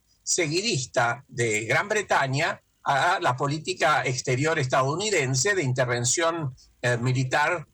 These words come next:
eh, a donde fuera, eh, no importante, no importando las consecuencias. Entonces, han convertido a estados,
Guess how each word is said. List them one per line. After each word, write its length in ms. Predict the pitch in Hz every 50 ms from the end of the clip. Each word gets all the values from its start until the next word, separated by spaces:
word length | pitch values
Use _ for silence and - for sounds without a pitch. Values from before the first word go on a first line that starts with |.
| _ _ _ - -
eh, 400 | 117 113 113 113 110 104 123 127
a 100 | 117 123
donde 260 | 139 139 135 139 135 127
fuera, 480 | 127 151 110 98 87 - - - - -
eh, 240 | - - 107 - - 131 127 131
no 100 | 131 131
importante, 680 | 160 175 - 175 156 135 170 170 180 170 170 160 160 -
no 120 | 127 135 151
importando 540 | 165 147 156 151 139 - - 175 180 190 175
las 140 | 139 131
consecuencias. 960 | - - 135 127 - 127 127 - 117 101 82 78 - - - 76 76 - - _ _ _ - - - _
Entonces, 640 | - - 151 - 208 180 143 139 147 127 - - - _ _ _
han 180 | - 208 214 214
convertido 680 | - 220 202 185 185 175 156 - - 208 156 135 123
a 40 | 123
estados, 680 | 127 - - 214 202 190 185 175 165 143 - - -